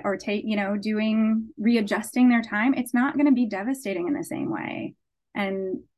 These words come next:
you know, this is where tending and nurturing and, and s-, maintaining our ties, um, it's so valuable and so important for us to be able to approach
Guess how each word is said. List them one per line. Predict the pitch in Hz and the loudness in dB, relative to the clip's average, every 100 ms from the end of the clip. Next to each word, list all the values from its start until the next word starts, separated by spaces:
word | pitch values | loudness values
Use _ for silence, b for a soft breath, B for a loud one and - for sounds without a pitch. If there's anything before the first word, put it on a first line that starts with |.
| _ - | _ -6
you | 196 | -4
know, | 196 202 | -4 -4
this | 214 214 | -4 -4
is | 220 | -6
where | 190 202 196 208 220 - _ _ _ _ _ _ | -2 0 0 0 -4 -10 _ _ _ _ _ _
tending | - 233 240 240 233 | 0 6 6 6 4
and | 214 | 2
nurturing | 202 208 233 226 | -2 -4 -8 -4
and, | 208 196 - | -4 -4 -8
and | 190 185 180 185 - _ 208 | -8 -6 -4 -6 -10 _ -16
s-, | - | -6
maintaining | 208 208 214 - 208 240 220 | -2 0 0 -2 0 2 2
our | 190 | 0
ties, | - 196 220 196 175 175 165 - _ _ _ 202 | -4 -2 0 0 -2 -8 -10 -18 _ _ _ -8
um, | 185 330 - - 196 - _ | -4 -2 0 0 -4 -12 _
it's | 208 208 - | -8 -6 -2
so | 233 | 0
valuable | 240 220 320 226 - - - - | 2 2 2 0 -2 -8 -8 -6
and | 202 196 | -6 -4
so | 214 220 | -2 0
important | 220 196 214 240 180 170 | -2 0 -2 -2 -4 -6
for | 190 185 185 - | -6 -4 -6 -4
us | 208 233 - | -2 -2 0
to | 247 | 4
be | 247 202 240 | 4 4 2
able | 359 285 | 4 2
to | 202 185 - | 2 -2 -4
approach | - - 202 185 - - - | -6 -4 -4 -4 -6 -12 -14